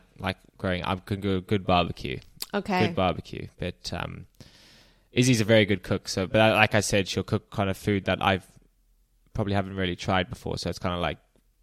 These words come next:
Speaker 1: adding me into different, she's very good at cooking, like, she does, like, a good chicken noodle, um,
Speaker 2: Mm.
Speaker 1: dish that, uh, loads of <laughs> different, different things, which usually very tasty, different, like, vegetables and loads of things where,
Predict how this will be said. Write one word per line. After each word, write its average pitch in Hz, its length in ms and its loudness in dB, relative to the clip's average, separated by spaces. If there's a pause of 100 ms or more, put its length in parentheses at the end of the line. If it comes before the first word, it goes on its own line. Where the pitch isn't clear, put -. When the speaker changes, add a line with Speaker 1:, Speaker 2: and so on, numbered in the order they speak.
Speaker 1:
adding 92 360 0
me 90 120 -4
into 87 200 -8
different, - 420 -8
she's - 240 -8 (200)
very 107 200 2
good 95 160 0
at 92 100 -6
cooking, - 260 -8
like, 87 180 -4 (1040)
she - 120 -10
does, 120 160 4
like, 117 140 2
a 104 40 -12
good 117 220 0
chicken 113 400 2
noodle, 104 480 4 (180)
um, 92 380 -2
Speaker 2:
Mm. 214 200 0
Speaker 1:
dish 202 320 2
that, 196 300 -4 (680)
uh, - 80 -16 (300)
loads 101 300 0
of 107 60 -4
<laughs> - 100 6
different, 120 460 0 (400)
different 107 380 -6
things, 95 460 -2
which - 340 -6 (200)
usually 110 440 4
very 101 200 2
tasty, 101 440 0
different, 95 320 -6
like, 82 160 -4 (540)
vegetables 92 720 -4
and 87 120 -6
loads 87 200 -2
of 95 80 -14
things 87 380 -8
where, 87 280 -2